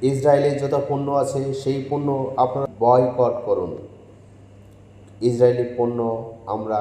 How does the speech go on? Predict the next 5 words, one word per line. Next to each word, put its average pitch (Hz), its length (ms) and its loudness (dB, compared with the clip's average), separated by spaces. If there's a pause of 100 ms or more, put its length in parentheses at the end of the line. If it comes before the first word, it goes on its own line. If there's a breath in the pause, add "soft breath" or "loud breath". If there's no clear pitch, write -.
(140)
খাবো 101 300 -2
না। 87 140 -6 (1400)
এই 143 180 2 (100)
ইসরায়েলি 151 460 2
পণ্য 151 240 0